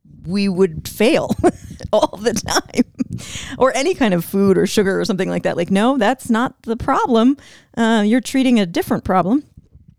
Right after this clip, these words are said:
Uh, maybe there's a correlation, like, that people donate blood and then,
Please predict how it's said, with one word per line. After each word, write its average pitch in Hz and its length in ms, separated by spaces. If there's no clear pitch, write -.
Uh, 196 200
maybe 214 240
there's 220 200
a - 20
correlation, 196 640
like, 175 220
that 160 180
people 160 380
donate 160 380
blood 156 340
and 151 120
then, 151 160